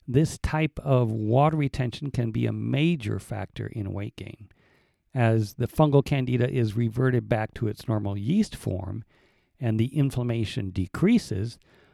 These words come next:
the water is then released from the body. Water release from the body, uh, as inflammation decreases can lead to very significant weight loss in a short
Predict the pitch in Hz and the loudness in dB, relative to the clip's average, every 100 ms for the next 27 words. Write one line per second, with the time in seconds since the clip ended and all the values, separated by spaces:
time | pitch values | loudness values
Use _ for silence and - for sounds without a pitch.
0 | _ 123 110 120 135 139 139 110 127 113 | _ 2 6 8 6 4 2 0 0 -2
1 | 107 110 110 135 117 - - - 120 113 | 0 0 2 0 -2 -8 -18 -6 -4 -2
2 | 110 135 175 101 - _ _ - _ _ | 0 2 0 -4 -10 _ _ -20 _ _
3 | _ 127 117 143 156 143 139 131 - 120 | _ 2 6 8 6 4 4 0 0 -2
4 | 117 120 120 117 110 - _ 294 117 107 | 2 2 2 0 -4 -10 _ -10 -8 -6
5 | 107 117 104 104 175 131 - 117 139 175 | -6 -4 -4 -4 -2 -2 -2 0 0 0
6 | - 143 123 120 _ _ _ _ _ 113 | 0 -4 -4 -8 _ _ _ _ _ -2
7 | 120 110 - 196 196 - 113 127 - - | 0 0 2 2 2 2 0 0 -6 -14
8 | 131 135 120 120 123 113 127 117 101 104 | -6 -2 0 0 -2 0 0 0 0 -2
9 | 110 156 170 135 110 110 - 123 104 110 | 0 0 2 0 0 -4 -6 -8 -4 -2
10 | 139 147 143 147 127 110 135 147 151 147 | -2 -2 -4 -4 0 2 2 0 -2 -2
11 | 165 - - 120 104 98 - - 170 147 | -4 -6 -10 -6 -6 -6 -10 -6 0 0
12 | - | -2